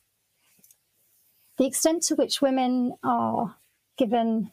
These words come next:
opportunities to participate in debates and at what point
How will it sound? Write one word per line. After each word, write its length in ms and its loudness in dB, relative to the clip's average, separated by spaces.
opportunities 680 -2
to 80 -4
participate 760 -4
in 160 0
debates 680 -4
and 440 -4
at 100 0
what 220 -2
point 360 -2